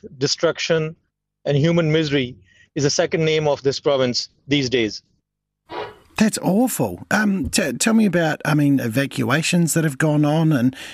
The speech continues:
Speaker 2: how far away are they from being complete?
Speaker 1: Evacuation i-, in different pockets, in different districts of the rain-hit, uh, areas is underway. And according to government's, uh, official figures,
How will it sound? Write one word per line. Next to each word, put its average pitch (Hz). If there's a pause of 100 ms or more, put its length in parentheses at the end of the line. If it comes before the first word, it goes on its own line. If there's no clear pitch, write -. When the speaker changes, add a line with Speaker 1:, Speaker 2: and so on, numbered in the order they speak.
(140)
Speaker 2:
how 175
far 175
away 160
are 151
they 143
from 143
being 139
complete? 135 (1300)
Speaker 1:
Evacuation 196
i-, 156
in 175
different 175
pockets, 160
in 147
different 151
districts 147 (280)
of 139
the 147
rain-hit, 151 (140)
uh, 135
areas 151 (420)
is 147
underway. 147 (500)
And 139
according 143
to 143
government's, 143
uh, 135
official 143
figures, 143